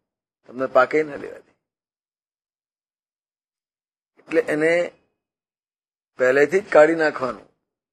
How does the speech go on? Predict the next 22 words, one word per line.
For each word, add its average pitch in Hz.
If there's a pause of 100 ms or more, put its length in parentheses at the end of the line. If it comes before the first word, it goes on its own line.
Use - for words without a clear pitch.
(300)
અને 120
ખો-, - (420)
નીંદે 143
એટલે 147
છેક 147
મૂળમાંથી 135
ખેંચી 120
નાખે -
આખું. 110 (3000)
મૂળો 147 (800)
તમે 127
બજારમાં 135
વેચાતો, 131 (420)
વેચાવા 135
આવે 165
છે 135
ત્યારે 107 (800)
જોજો 139
મૂળો 123
કેવો 151
હોય 131
છે, 120